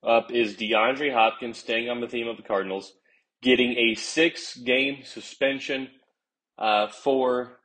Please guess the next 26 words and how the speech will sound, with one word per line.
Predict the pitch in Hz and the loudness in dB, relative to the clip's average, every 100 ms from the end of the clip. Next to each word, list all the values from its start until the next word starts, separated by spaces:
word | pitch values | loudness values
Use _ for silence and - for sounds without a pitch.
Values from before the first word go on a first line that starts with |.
| _ _ | _ _
violating | 104 107 113 120 120 117 117 117 117 107 | -20 -2 4 6 6 4 2 0 -4 -4
the | 107 | 0
league's | 101 101 113 110 110 - - _ | 0 2 -2 -4 -8 -20 -20 _
substance | - - 139 143 156 131 - | -20 0 0 2 -6 -6 -6
rule, | 139 123 | -2 -2
abusing | 107 120 117 120 | -2 -6 -6 -2
that | 117 110 | 0 0
rule, | 117 113 117 _ _ - | -2 -6 -8 _ _ 0
uh, | 104 104 101 - | 2 4 2 -4
using | 113 113 110 | -10 -8 -8
P | 104 | -6
E | 113 110 | -6 -4
D. | 104 104 | -4 -4
So | 104 107 | -4 -6
he | 107 113 | -2 -2
is | 104 | -2
suspended | - - - 104 101 104 104 _ _ _ _ | -6 -10 -6 -6 -4 -4 -6 _ _ _ _
six | - 135 123 - | 0 2 2 -2
games. | 123 110 104 104 | 0 2 0 -2
So | 107 | -2
what | 104 120 135 | 0 2 2
does | - 117 | 0 -2
this | 107 120 - | 0 -2 -4
mean | 117 113 110 107 104 _ _ _ _ _ _ | -6 -6 -6 -8 -12 _ _ _ _ _ _
for | - 123 120 120 113 110 - 107 | 0 4 8 8 6 0 -16 -10
the | 104 107 | -6 -6